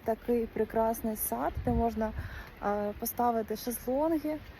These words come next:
відпочивати просто під деревами, тому що тут дуже затишно, тут тінь,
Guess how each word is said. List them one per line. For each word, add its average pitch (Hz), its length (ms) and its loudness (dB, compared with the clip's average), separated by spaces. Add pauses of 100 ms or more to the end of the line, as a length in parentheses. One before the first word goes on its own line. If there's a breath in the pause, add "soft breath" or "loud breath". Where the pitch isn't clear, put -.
(280 loud breath)
відпочивати 240 680 0
просто 233 540 0
під 208 180 -2
деревами, 247 580 4
тому 240 180 2
що 240 120 -2 (140)
тут 208 140 -8
дуже 226 280 2
затишно, 226 640 0
тут 233 120 0 (140)
тінь, 240 380 2